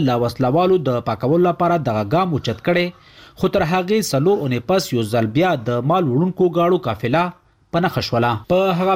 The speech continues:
پیښه کې د پولیسو تر مخه پنځه امنیتي عسکرو او دوه وسلوالو په شمول نهه تنان وژل شوي ول او تر شلو نور ژوبل وو. د حکومت په بدرګه کې له ټل سیمې پړاچنار ته ور روان له پنځو شپېتو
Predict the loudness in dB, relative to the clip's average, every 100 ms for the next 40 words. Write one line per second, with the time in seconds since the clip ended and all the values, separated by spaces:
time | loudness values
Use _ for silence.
0 | 0 -2 -2 -2 -2 2 2 2 0 -4
1 | -2 0 2 0 2 0 2 0 2 0
2 | 0 0 0 0 0 0 0 2 2 0
3 | -2 0 2 0 -2 0 2 2 0 -2
4 | 0 2 2 -2 -14 -20 -8 -2 0 0
5 | 0 0 2 2 2 2 0 0 0 2
6 | 2 2 0 -2 -4 -4 -2 2 2 2
7 | 0 -2 _ _ -2 0 2 0 0 0
8 | 0 0 0 0 -2 -2 -2 -2 0 0
9 | 2 2 2 0 0 0 0 2 2 0
10 | -2 -2 -2 -2 0 0 -2 -2 -2 0
11 | 2 2 2 2 2 2 0 -8 _ -20
12 | -2 0 2 0 -2 0 0 -2 -2